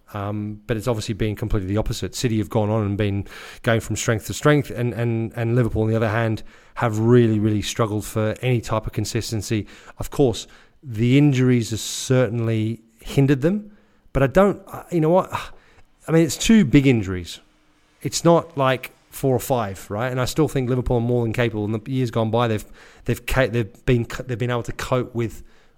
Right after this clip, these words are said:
more players out injured. So I, I, um, I feel for them a little bit, but yeah,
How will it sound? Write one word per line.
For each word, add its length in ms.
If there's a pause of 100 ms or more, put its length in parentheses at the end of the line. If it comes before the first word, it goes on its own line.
more 360
players 360
out 100
injured. 380
So 400 (580)
I, 420
I, 340
um, 420
I 100
feel 260
for 120
them 160
a 20
little 160
bit, 340
but 140
yeah, 300